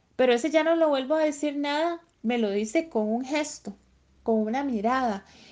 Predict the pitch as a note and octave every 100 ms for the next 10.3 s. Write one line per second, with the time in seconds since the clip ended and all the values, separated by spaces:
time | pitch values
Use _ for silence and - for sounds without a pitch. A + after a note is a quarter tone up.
0 | - A#3+ A#3 A3 A3 C#4 C#4 C4+ D#4 B3+
1 | G#3 G#3+ A3 B3 B3 C#4+ C#4+ C#4 C#4+ E4+
2 | - - C4+ A3+ A3 G3+ G3+ G#3 A3+ C#4+
3 | D4+ C4+ G3+ G3 G3+ F#3+ F#3+ F#3+ - -
4 | G3+ F#3+ G#3 B3 C4 F4 - - - -
5 | - - B3 B3 B3+ D#4+ E4 F4 E4+ -
6 | A#3+ A#3+ A#3+ D#4 D#4+ - B3 A#3 G#3+ G#3
7 | G3+ A#3 B3 D4+ D#4+ G#3 G3+ G3+ C4 C4+
8 | A3+ F#3+ _ _ _ - A3 G#3 A3 C4+
9 | C#4 - G3 - - G#3 G3 G3 A#3+ B3
10 | C4 G#3